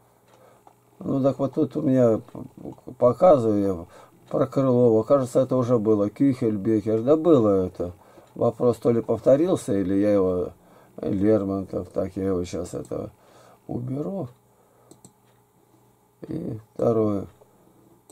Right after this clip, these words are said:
Вопрос шестьсот двадцать третий, второй том "Открытым оком". Вы говорили, что учитель монаха видел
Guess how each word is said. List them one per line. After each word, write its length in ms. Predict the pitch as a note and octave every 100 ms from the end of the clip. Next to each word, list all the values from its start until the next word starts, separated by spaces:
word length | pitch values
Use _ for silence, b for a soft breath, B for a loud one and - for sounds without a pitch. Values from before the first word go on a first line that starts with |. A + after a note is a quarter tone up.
| _ _ _ _ _ _ - - - _ - _ _ _ _ B B B B
Вопрос 460 | - B2+ B2+ D3+ D3
шестьсот 460 | - D#3 - D3 B2+
двадцать 400 | C#3 C3 C3+ B2+
третий, 340 | C3 B2 A2+
второй 320 | F#2+ A#2 A#2+
том 240 | A#2+ A#2+ A2
"Открытым 460 | G#2+ A2 G#2+ G2+
оком". 260 | F#2+ - F#2+
Вы 140 | A#2+
говорили, 420 | C3+ C#3+ D3 D#3+ C#3
что 220 | - B2
учитель 420 | B2+ - D3 B2
монаха 540 | A#2+ B2+ C#3+ C#3 B2
видел 420 | A#2 C#3 C3 B2+